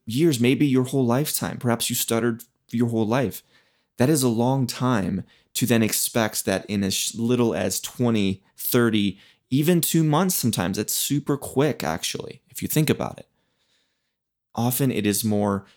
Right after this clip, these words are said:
you work, you get that first month in, and then you keep building on it. That's why, so I have a program called the thirty-day Sprint. If you go through the thirty days and you truly commit to it,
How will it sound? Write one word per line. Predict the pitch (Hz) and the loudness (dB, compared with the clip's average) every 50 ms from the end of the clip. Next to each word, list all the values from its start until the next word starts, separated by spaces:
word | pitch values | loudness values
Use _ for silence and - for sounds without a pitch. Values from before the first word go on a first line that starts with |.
| _ _ _ _ | _ _ _ _
you | - 101 101 | -8 -6 -6
work, | 95 95 101 107 117 120 127 135 131 - - - - _ _ _ _ _ _ _ _ _ | -6 -6 -2 2 4 4 4 2 -2 -6 -14 -16 -16 _ _ _ _ _ _ _ _ _
you | _ 214 - | _ -12 -2
get | - - - 127 | 0 0 2 2
that | - 123 - | 0 0 0
first | - - 127 117 - 123 | 2 2 2 2 4 2
month | 113 107 104 - 110 | 2 2 2 2 0
in, | 104 101 101 98 - _ _ _ | 2 2 0 -2 -4 _ _ _
and | _ 104 104 104 104 | _ 0 2 2 4
then | 110 107 107 107 | 4 2 2 0
you | 104 101 107 101 92 - | 2 0 0 0 0 -4
keep | - - - - - 123 127 127 123 - - _ | -8 -6 -4 2 4 4 4 4 2 -6 -4 _
building | 123 120 117 120 113 107 101 95 | 4 6 6 6 4 4 2 0
on | 92 82 76 | -2 -4 -6
it. | - - | -6 -2
That's | - 104 101 - - | -2 -2 0 0 0
why, | 117 113 110 110 | 0 0 2 2
so | 107 - - | 0 2 0
I | 113 107 | 0 2
have | 110 107 104 | 2 2 2
a | 107 101 101 92 95 - - _ - | 2 2 2 -2 -4 -10 -20 _ -2
program | - 127 117 107 113 104 | 0 2 2 4 2 0
called | 101 - 107 104 101 101 | 0 0 -2 -2 0 -2
the | 107 | -2
thirty-day | - - 107 101 101 98 98 98 | 0 0 0 0 2 2 0 0
Sprint. | - - - 107 101 - - - - - - _ | 0 -2 -2 -2 -4 -4 -4 -8 -12 -18 -20 _
If | - 113 - - | -4 -4 0 0
you | 117 107 | -2 -2
go | 113 - 131 131 147 | 4 6 6 6 6
through | 147 - 165 | 4 2 2
the | 147 156 | 2 2
thirty | 147 - 135 120 117 117 | 2 4 4 4 4 4
days | 107 104 101 104 - 101 - - | 4 2 2 0 0 -2 -4 -4
and | - 107 107 | -4 -2 0
you | 104 101 | 0 -2
truly | 92 - - - - - 143 143 143 147 | -2 -4 -6 -6 -2 0 2 2 2 2
commit | 139 - - 110 107 95 - - | 0 0 0 0 0 0 -4 -4
to | - - 69 | -6 -6 -6
it, | - - - | -8 -10 -14